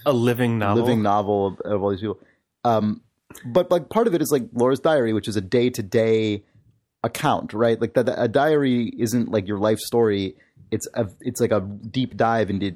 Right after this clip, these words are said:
Speaker 2: individual days from a specific period of your life.
Speaker 1: It feels like
Speaker 2: And
Speaker 1: Laura
Speaker 2: then
Speaker 1: must have told him stuff, but then also just given him the diary.
Speaker 2: Pro-, yeah, you're probably right. I was just, it was just odd to me. Not odd. It was, I was surprised, I guess, when Donna sits down and the first thing she says is, like,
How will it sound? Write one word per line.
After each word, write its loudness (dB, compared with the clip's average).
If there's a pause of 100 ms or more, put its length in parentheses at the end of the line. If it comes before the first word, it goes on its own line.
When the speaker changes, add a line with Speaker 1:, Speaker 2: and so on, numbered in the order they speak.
Speaker 2:
individual 0
days 2
from -6
a -6
specific -8
period -2
of -2
your -4
life. 0
Speaker 1:
It -2
feels -2
like 0
Speaker 2:
And 2
Speaker 1:
Laura 2
Speaker 2:
then 0
Speaker 1:
must -2
have -4
told -2
him 0
stuff, -4
but -8
then 0
also -2
just -4
given -2
him -4
the -6
diary. -6
Speaker 2:
Pro-, 2
yeah, 2
you're 0
probably 2
right. 2
I 2
was 0
just, -2
it 2
was 2
just 2
odd 2
to -4
me. 0
Not -2
odd. 0
It 0
was, -4 (120)
I 2
was -2
surprised, 0
I 0
guess, -2 (360)
when 0 (400)
Donna 2
sits -4
down 2
and -2
the -8
first 0
thing 0
she -6
says 0
is, -6
like, 0